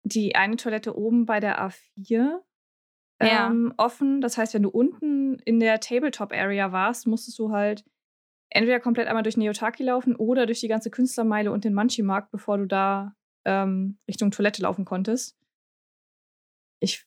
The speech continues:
Speaker 1: weiß nicht, ob dann vielleicht noch irgendwie so ein, so ein Mittelgang, zumindest in der A vier,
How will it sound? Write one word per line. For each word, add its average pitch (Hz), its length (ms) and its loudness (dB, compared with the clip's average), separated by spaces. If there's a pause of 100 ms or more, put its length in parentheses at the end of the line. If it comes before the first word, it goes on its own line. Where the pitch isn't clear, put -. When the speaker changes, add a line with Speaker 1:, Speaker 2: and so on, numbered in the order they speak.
Speaker 1:
weiß 220 260 4
nicht, 226 120 -2
ob 220 100 -2
dann 214 440 -2
vielleicht 208 340 -2
noch 214 140 0
irgendwie 214 240 0
so 202 100 -2
ein, 196 240 0
so 196 80 -6
ein 214 80 0
Mittelgang, 226 600 0
zumindest 247 340 2
in 220 80 -6
der 208 140 2
A - 60 -2
vier, 214 540 -4